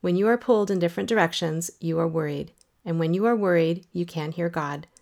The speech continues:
The second is the desire for riches or self-sufficiency. You can be so busy making a living, trying to make money to pay the bills and get out of debt, that you can't hear God.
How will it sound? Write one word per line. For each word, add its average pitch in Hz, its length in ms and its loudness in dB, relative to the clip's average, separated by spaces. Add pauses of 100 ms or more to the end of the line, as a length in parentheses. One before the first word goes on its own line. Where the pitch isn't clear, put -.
(640)
The 196 120 -2
second 226 340 4
is 240 120 4
the 226 100 2
desire 185 580 0
for 170 180 -4
riches 175 640 -2 (340)
or 170 160 0
self-sufficiency. 175 1160 -4 (560)
You 196 120 2
can 214 160 2
be 180 120 4
so 185 260 2
busy 214 380 6
making 170 400 0
a 190 40 0
living, 170 520 0 (180)
trying 185 300 0
to 226 80 2
make 226 240 0
money 175 320 2
to 175 120 -8
pay 170 220 -2
the 190 100 0
bills 170 440 0
and 165 180 -4
get 160 140 -2
out 170 160 0
of 196 100 -4
debt, 196 340 0 (360)
that - 140 -2
you 190 120 0
can't 175 300 -6
hear 180 180 -2
God. 147 380 -6